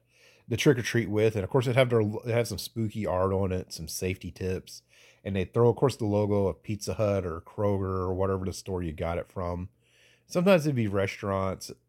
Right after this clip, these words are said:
sometimes it'd be s-, grocery stores, sometimes the school would hand them out. But, you know, you know those bags. I, I had my, one of those. He had his McBoo pail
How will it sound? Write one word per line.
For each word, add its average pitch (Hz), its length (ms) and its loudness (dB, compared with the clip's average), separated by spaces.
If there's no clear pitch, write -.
sometimes 104 460 0
it'd 92 100 -2
be 92 400 -2
s-, - 220 -16
grocery 101 360 -2
stores, 101 320 0
sometimes 427 300 -4
the 160 60 -4
school 101 360 -4
would 85 140 -2
hand 67 240 -10
them 67 180 -18
out. - 240 -20
But, 107 180 2
you 139 100 4
know, 117 100 6
you 247 160 2
know 120 160 4
those 92 300 -2
bags. 90 600 -4
I, 131 180 2
I 113 40 0
had 131 220 2
my, 110 240 2
one 113 160 0
of 113 140 -2
those. 98 320 -2
He 107 80 -6
had 110 120 0
his 101 100 -6
McBoo 92 460 -6
pail 90 440 -4